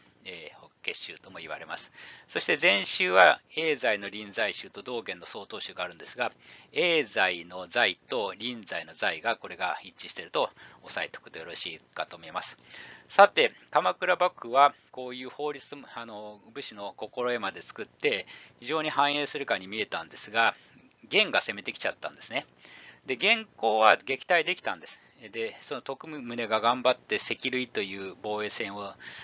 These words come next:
あ、あの、九州に作って防衛して、まあ、たまたま、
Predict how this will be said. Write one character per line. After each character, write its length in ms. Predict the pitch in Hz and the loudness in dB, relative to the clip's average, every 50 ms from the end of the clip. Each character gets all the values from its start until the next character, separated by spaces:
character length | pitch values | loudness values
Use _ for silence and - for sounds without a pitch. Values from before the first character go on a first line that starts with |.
| - - - - - | -16 -18 -18 -6 2
あ、 300 | 98 98 98 95 90 92 | 4 4 4 4 2 0
あ 60 | 92 | -2
の、 220 | 90 87 87 87 - - - - | -2 -4 -6 -6 -8 -10 -2 0
九 160 | - 117 101 | 2 2 2
州 160 | - - 98 | 2 0 -2
に 140 | 87 87 85 | -4 -6 -6
作 180 | - - - 107 | -6 -6 -6 -6
っ 40 | |
て 220 | - - - 101 92 87 | -8 -2 -2 -2 -2 0
防 240 | 104 104 104 104 104 | 0 0 2 4 4
衛 100 | 101 101 | 4 4
し 80 | - | 2
て、 260 | - - 104 101 - - | 4 4 2 2 2 0
ま 120 | 110 117 110 | 6 6 6
あ、 60 | 101 | 8
た 120 | - 110 | 8 8
ま 100 | 110 113 | 8 8
た 120 | - 120 117 | 8 8 10
ま、 180 | 120 113 - | 10 10 8